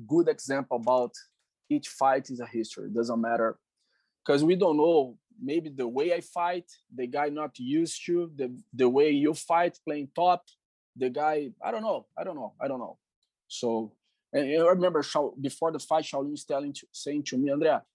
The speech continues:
he gonna feel lost with a spider guard because nobody does the way you do."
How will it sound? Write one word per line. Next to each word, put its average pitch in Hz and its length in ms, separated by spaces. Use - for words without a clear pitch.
he 120 100
gonna 147 240
feel 143 280
lost 135 340
with 123 180
a 120 60
spider 113 400
guard 95 260
because 120 380
nobody 143 420
does 123 360
the 120 100
way 127 180
you 131 280
do." 117 340